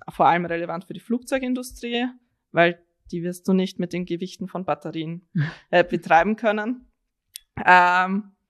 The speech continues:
Speaker 1: aber ich glaube, es ist schon wichtig, auch immer in Bezug auf Elektromobilität zu sehen, dass wir jetzt auch ein gescheites Recycling-System endlich mal auf den Weg bringen.
Speaker 2: Ja.
Speaker 1: <laughs> Und, äh, der Ausbau von erneuerbaren Energien und generell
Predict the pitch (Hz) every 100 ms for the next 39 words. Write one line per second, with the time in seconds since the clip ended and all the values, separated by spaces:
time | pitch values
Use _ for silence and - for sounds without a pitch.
0 | _ _ _ - - 190 208 196 196 196
1 | 208 - - - - 208 214 247 - 190
2 | 247 - - 226 226 - 185 - 214 220
3 | 190 202 190 - 214 185 175 170 170 160
4 | 190 175 175 175 160 170 156 - - 147
5 | 170 180 165 156 - 185 190 - 170 -
6 | - 170 180 226 262 254 247 - 208 190
7 | 220 214 185 175 165 185 185 170 170 -
8 | 180 180 165 170 - - - - 277 -
9 | - - 220 - 220 240 247 247 185 190
10 | 185 190 170 - _ _ _ 196 113 175
11 | - 196 190 190 175 180 170 180 180 180
12 | 185 226 214 208 196 214 220 214